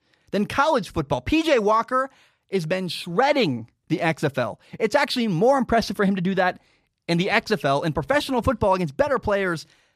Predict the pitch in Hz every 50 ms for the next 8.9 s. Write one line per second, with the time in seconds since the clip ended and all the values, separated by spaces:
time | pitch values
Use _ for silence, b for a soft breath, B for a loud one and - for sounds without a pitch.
0 | b b _ 147 151 156 - _ _ - 147 185 247 294 339 320 311 262 - 262
1 | 240 226 240 240 208 226 196 170 185 220 247 208 - 185 170 165 156 151 139 247
2 | 269 254 247 214 170 190 175 180 160 156 147 - 196 220 233 214 170 - - 131
3 | 127 120 - - - B B B B B 185 185 147 156 143 156 202 254 269 240
4 | - 214 202 190 - 208 175 175 139 - 185 170 175 165 147 147 147 143 - -
5 | 151 135 120 135 151 160 160 151 131 - - 139 139 139 135 127 b b b b
6 | b 127 135 135 139 - 156 165 - 160 147 - 127 123 123 123 b b b b
7 | b - 147 156 160 151 143 127 135 156 151 135 - 143 139 139 135 - 151 143
8 | 147 147 135 131 127 131 - - 175 175 165 143 117 98 76 - -